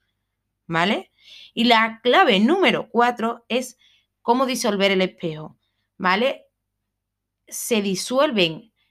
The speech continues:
los espejos cuando entendemos cuál es la enseñanza. Es decir,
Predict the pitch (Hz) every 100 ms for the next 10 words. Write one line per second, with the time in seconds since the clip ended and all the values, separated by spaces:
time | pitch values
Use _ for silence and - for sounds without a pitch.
0 | _ - 196 170 165 - 247 285 - 254
1 | 254 254 240 233 240 233 233 220 220 208
2 | 202 202 202 285 254 294 - - _ _
3 | _ _ _ _ _ _ _ 226 240 233
4 | 233 214 208 208 196 170 165 180 175 202
5 | 196 180 147